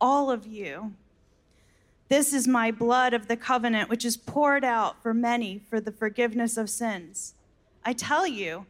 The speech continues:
I will not drink from this fruit of the vine from now until that day when I drink it new with you in my Father's kingdom." When they had sung a hymn, they went out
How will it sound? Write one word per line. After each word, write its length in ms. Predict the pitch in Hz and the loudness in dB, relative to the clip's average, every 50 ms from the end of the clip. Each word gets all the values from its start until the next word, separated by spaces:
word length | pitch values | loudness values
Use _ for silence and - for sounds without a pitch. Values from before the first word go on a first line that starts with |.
| _ _ _ _ - | _ _ _ _ 0
I 100 | 220 254 | 0 2
will 200 | 254 247 247 247 | 4 4 4 4
not 320 | 254 254 262 311 311 269 | 4 4 4 2 2 0
drink 420 | 226 254 294 302 269 196 208 220 | 0 2 2 2 2 0 -2 -8
from 240 | - - 240 226 240 | -4 -2 -2 0 2
this 220 | 240 247 269 254 - | 2 0 0 0 -4
fruit 320 | - - 285 285 285 247 | -2 0 2 2 4 2
of 160 | 277 240 220 | 2 0 0
the 100 | - 247 | -2 -2
vine 460 | 233 247 240 240 240 220 202 196 202 | 0 2 2 2 2 0 -2 -4 -8
from 220 | 196 - 220 220 226 | -6 -4 0 0 2
now 340 | 226 240 247 254 262 262 - | 4 4 4 4 2 2 2
until 420 | 226 233 233 - - 277 254 254 | 0 0 0 0 0 0 0 0
that 280 | 240 247 233 220 - - | 2 0 0 0 -2 -2
day 280 | 240 233 220 214 208 - - - _ _ _ | -2 -2 -2 -2 -6 -10 -20 -20 _ _ _
when 180 | - 233 247 | 2 4 4
I 100 | 233 233 | 4 2
drink 340 | 240 220 240 254 262 269 254 | 2 2 0 2 2 2 2
it 200 | 262 240 - - | 0 -2 0 0
new 640 | 240 247 254 269 285 311 285 226 180 123 127 190 196 _ _ _ _ _ _ _ | 2 2 4 4 4 4 2 2 0 -2 -4 -8 -14 _ _ _ _ _ _ _
with 260 | 220 233 247 240 240 | -2 0 0 0 0
you 680 | 240 220 214 220 233 269 294 311 285 233 135 113 110 - - _ _ _ _ _ _ _ | -4 -8 -6 -4 -2 0 0 0 0 0 -2 -2 -8 -12 -14 _ _ _ _ _ _ _
in 160 | 254 247 247 | 0 2 2
my 180 | 240 220 214 220 | 2 2 0 -2
Father's 560 | 220 - 233 233 233 233 226 214 202 214 - | -4 -2 0 0 2 2 0 -2 -4 -4 -8
kingdom." 680 | - - 269 262 254 254 220 208 151 127 - 190 196 180 _ _ _ _ _ _ _ _ _ _ _ _ _ _ _ _ _ _ _ _ _ _ _ _ _ | -6 -4 -2 0 0 0 0 -2 -4 -4 -6 -10 -14 -16 _ _ _ _ _ _ _ _ _ _ _ _ _ _ _ _ _ _ _ _ _ _ _ _ _
When 200 | 226 240 247 254 | 0 2 2 4
they 160 | 240 233 233 | 2 2 0
had 220 | 240 247 240 226 | 0 -2 -4 -4
sung 400 | - - 277 262 269 277 285 294 | -2 0 2 2 2 4 2 2
a 80 | 294 294 | 2 0
hymn, 600 | 254 226 214 233 202 196 190 190 190 202 202 - - _ _ _ _ _ _ _ | 0 -2 -2 -2 0 0 -2 -4 -6 -8 -12 -14 -16 _ _ _ _ _ _ _
they 120 | 226 214 | -2 0
went 260 | 208 220 214 214 226 220 | 0 0 0 0 0 0
out 440 | 214 208 196 185 156 - - - | 0 2 0 0 -2 -6 -10 -16